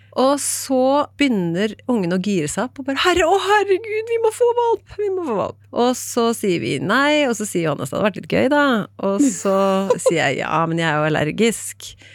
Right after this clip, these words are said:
Speaker 1: "Ja, men dette her er sånn allergivennlig og sånn." Og så søkte vi litt på den, og så drar jeg på jobb,
Speaker 2: Mm.
Speaker 1: så har jeg nitimen dagen etter, og under sending så får jeg tekstmelding fra Johannes, hvor det står, "Reservere?" spørsmålstegn.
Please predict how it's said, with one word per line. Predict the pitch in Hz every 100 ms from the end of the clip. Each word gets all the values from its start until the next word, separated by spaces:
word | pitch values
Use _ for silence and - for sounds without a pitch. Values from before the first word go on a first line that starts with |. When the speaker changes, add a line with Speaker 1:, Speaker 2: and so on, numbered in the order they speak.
| - - _ -
Speaker 1:
"Ja, | 175 202
men | 202 196
dette | 190
her | 175 175
er |
sånn | 170 156
allergivennlig | 147 151 147 - 135 156
og | 190
sånn." | 277
Og | 226
så | 202 185
søkte | - -
vi | 151
litt | 165 - - - -
på |
den, | 180 277 427 370 - - -
og | 285
så | 277
drar | 254 233
jeg | 208
på | 240
jobb, | 214 233 233
Speaker 2:
Mm. | 294
Speaker 1:
så | 226
har | 226
jeg | 226
nitimen | 175 - 185 226 220
dagen | 175 185
etter, | 185 277 -
og | - - _
under | 208 196 233
sending | 262 202 220 254
så |
får | 233 208
jeg | 196
tekstmelding | - - 180 175 214 240 - -
fra | - 202 185 180 190 190 -
Johannes, | 196 165 226 359
hvor | 220 220
det |
står, | - 180 180 - _ 180
"Reservere?" | 180 196 160 151 185
spørsmålstegn. | - 180 156 151 165 165